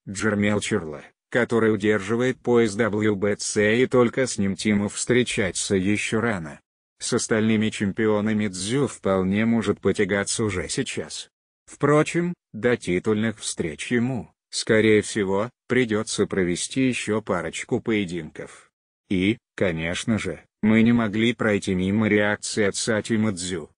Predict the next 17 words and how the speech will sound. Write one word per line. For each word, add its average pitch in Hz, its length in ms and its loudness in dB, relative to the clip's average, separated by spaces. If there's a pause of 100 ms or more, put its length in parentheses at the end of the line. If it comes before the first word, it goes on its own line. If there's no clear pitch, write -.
(340)
Бывший 101 640 2
абсолютный 107 640 0
чемпион 104 640 0
мира 101 260 2
в - 100 -8
первом 117 440 2
полусреднем 107 800 0
весе 98 360 -2
Костя 113 480 0
Цзю 104 380 -2
сначала 104 720 -2
разместил 104 640 0
полный 104 460 2
теплоты 104 600 2
пост - 360 -2
в 131 120 0
Инстаграме, 110 760 -4